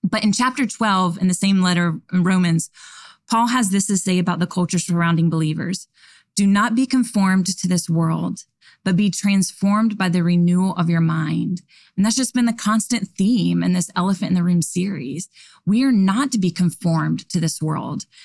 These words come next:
that we are to be transformed when we know God, when we know his word and it's hidden in our hearts,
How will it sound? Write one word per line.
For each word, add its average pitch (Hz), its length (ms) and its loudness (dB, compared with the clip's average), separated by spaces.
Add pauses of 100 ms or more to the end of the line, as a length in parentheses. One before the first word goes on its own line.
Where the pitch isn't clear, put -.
(160)
that 190 100 0
we 214 180 2
are 262 120 0
to 202 140 -2
be 208 300 0
transformed 196 1120 0
when 185 300 2
we 240 220 2
know 202 420 2
God, 185 360 -2
when 175 140 0
we 175 120 2
know 180 320 2
his 208 260 0
word 170 440 -2
and 165 140 -2
it's - 140 -10
hidden 190 180 0
in 196 100 2
our 175 120 0
hearts, 160 580 -6